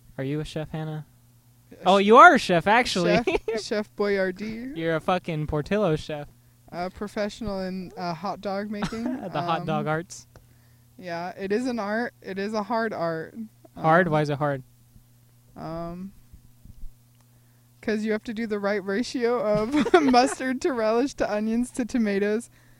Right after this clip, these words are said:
Speaker 2: to salt, pickle and pep.
Speaker 1: Pickle and pep?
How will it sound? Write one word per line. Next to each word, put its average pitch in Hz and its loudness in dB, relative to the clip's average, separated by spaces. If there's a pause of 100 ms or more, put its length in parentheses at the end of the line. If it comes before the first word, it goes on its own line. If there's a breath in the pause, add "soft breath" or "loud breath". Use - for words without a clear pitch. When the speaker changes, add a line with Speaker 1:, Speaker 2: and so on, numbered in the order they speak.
(220 soft breath)
Speaker 2:
to 233 -6
salt, 208 -2 (640)
pickle 220 -2
and 202 -4
pep. 226 -2 (720)
Speaker 1:
Pickle 151 -4
and 147 -4
pep? 185 -4